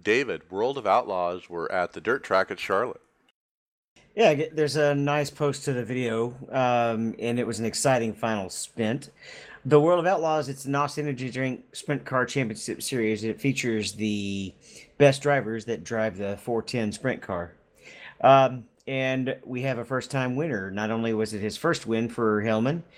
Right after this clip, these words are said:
Speaker 2: uh, in the series, but he also prevented Alex Bergeron from locking up the series championship a week early. And it ensured that there will be a battle at least,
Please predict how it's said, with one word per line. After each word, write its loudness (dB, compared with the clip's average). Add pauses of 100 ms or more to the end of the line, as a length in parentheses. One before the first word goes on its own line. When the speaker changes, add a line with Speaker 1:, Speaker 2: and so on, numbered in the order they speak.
(520)
Speaker 2:
uh, 6
in 0
the -2
series, -4
but 0
he -2
also 0
prevented 2
Alex 0
Bergeron -2
from -2
locking 2
up -4
the 0
series -4
championship -2
a 0
week 0
early. 0 (920)
And 4
it -4
ensured 2
that 2
there -2
will 0
be 0
a 0
battle 2
at -2
least, -4